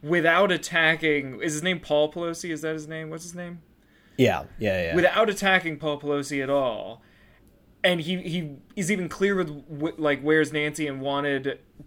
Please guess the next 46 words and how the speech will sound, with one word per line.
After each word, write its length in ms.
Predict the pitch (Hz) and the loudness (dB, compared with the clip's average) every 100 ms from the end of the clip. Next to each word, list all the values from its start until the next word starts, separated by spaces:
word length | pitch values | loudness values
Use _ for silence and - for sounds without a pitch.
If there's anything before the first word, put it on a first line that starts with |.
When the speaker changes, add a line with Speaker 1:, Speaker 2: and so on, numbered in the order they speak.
| - | -6
Speaker 1:
to, 360 | 160 135 127 113 | -2 0 -2 -2
wanted 240 | 143 147 | -2 -2
him 120 | 143 | -2
to 60 | 127 | -2
get 200 | 147 151 | -2 0
there. 180 | 135 123 | 0 -2
He 140 | 175 | -2
even 240 | 190 185 170 | 0 2 2
allows 640 | 143 139 147 165 180 160 | 2 4 4 4 2 -4
Paul 300 | - 170 156 | -2 2 2
to 60 | 143 | 0
call 380 | - 151 147 | -2 2 2
nine 320 | 156 156 160 156 | 2 0 0 -2
one 180 | 156 143 | -2 -2
one. 200 | 135 143 | -2 -2
Like, 120 | 139 | -4
he 40 | |
doesn't 240 | 147 151 160 | -4 -4 -6
stop 360 | - 143 135 151 | -2 0 0 -2
him 140 | 151 | -8
from 220 | 147 151 | -10 -10
doing 320 | 135 131 120 117 | -8 -8 -8 -8
that. 320 | 110 110 - - - | -6 -6 -10 -20 -14
He 140 | - 165 | -4 -2
even 180 | 151 | 0
allows 380 | 143 139 139 143 | 0 2 4 2
Paul 160 | - 156 | 2 4
Speaker 2:
Yeah. 80 | - 143 | 6 4
Speaker 1:
to 200 | - 139 | 2 -2
answer 300 | 143 143 160 | -4 -4 -6
the 120 | 139 | -4
door 500 | 139 151 147 135 131 | 0 2 2 0 -2
when 240 | 135 127 | -4 -4
the 80 | 123 | -8
cops 380 | - 135 135 151 | -4 -2 -2 -4
show 280 | - 120 113 | -4 -2 -2
up. 240 | 110 - - - | -2 -6 -20 -4
And 100 | 160 170 | 0 2
it's 100 | 180 | 2
almost 220 | 180 175 | 2 2
like 180 | 160 - | 0 4
after 320 | 156 202 175 | 4 4 0
the 100 | 139 | -4
cops 360 | 147 135 127 - | 0 0 0 -2
show 240 | 143 131 | -2 2
up, 260 | 127 123 | 0 -2